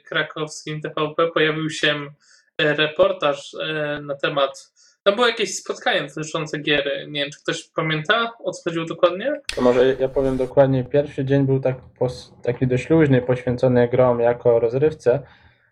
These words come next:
Speaker 2: ale kolejne dwa dni to było tak naprawdę spotkanie twórców gier w sumie.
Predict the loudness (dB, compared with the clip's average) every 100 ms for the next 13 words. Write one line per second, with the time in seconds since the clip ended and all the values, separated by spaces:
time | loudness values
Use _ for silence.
0 | _ 0 2 4 4 4 2 2 2 2
1 | 0 0 0 2 2 2 0 -2 -2 -2
2 | 0 2 0 -2 -6 -2 2 4 4 2
3 | 2 2 0 -8 -4 0 0 0 -4 0
4 | 2 2